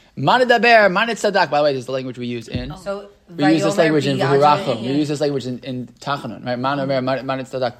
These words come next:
Speaker 1: We use language in, in Slichos. We use it
Speaker 2: Yeah.
Speaker 1: on Rosh, Yom Kippur, right? Man Omer, Man, it's interesting. That's language that Yehuda used.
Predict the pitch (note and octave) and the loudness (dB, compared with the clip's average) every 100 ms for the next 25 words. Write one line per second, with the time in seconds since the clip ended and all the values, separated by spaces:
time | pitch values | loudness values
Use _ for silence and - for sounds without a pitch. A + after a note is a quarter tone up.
0 | _ _ D3 C#3+ D3 C#3+ B2+ B2+ - C3 | _ _ 0 2 0 0 -2 -6 -8 -10
1 | - F#3+ E3+ F#2+ - _ - D3 C#3 C#3+ | -2 -2 -2 -8 -12 _ -4 -2 0 0
2 | C#3 C#3 D3 D3 C3 E3+ A#2 - - D#3 | 0 -2 -2 -4 0 0 -2 -10 -2 0
3 | D#3+ E3 F3+ E3+ E3 D#3 D#3 A#2 D3 C#3 | 4 4 4 2 2 2 0 -4 -8 -8
4 | D3 B2+ G#2+ A#2+ B2 C#3 C3 A#2+ A#2+ C3 | -6 -6 -4 -4 -2 -4 -2 -2 -2 -2
5 | C#3 B2+ - | -2 -2 -4